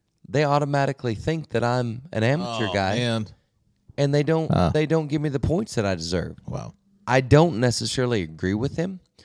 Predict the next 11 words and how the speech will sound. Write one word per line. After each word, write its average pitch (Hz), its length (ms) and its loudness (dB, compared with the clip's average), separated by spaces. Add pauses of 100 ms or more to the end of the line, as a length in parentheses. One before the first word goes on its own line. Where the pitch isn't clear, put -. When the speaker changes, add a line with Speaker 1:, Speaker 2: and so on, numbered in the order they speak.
(400)
Speaker 1:
but 117 180 4
in 120 140 2
his 127 340 2
mind, 107 480 -2 (300)
Speaker 2:
Sure. 110 100 4
Speaker 1:
perceptually, 147 800 2
Speaker 2:
Sure. - 140 4
Speaker 1:
that's 92 180 2
what 117 120 2
he 110 140 2
thought. 98 480 2